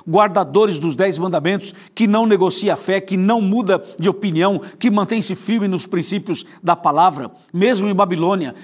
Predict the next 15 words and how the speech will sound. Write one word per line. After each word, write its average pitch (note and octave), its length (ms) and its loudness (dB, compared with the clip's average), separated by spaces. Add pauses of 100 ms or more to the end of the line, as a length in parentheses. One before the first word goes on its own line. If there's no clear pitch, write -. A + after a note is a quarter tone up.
longe G3 320 2
da G3+ 120 2
igreja, E3 400 2
longe F3 320 0
do F#3 100 -2
pastor, F#3+ 560 0 (160)
longe G3 260 0
do F3 120 -2
pai, F#3+ 340 2
longe F#3 340 0
da E3+ 140 2
mãe, F3+ 320 -2 (220)
longe G3+ 360 0
da F#3+ 120 0
liderança, F#3 400 0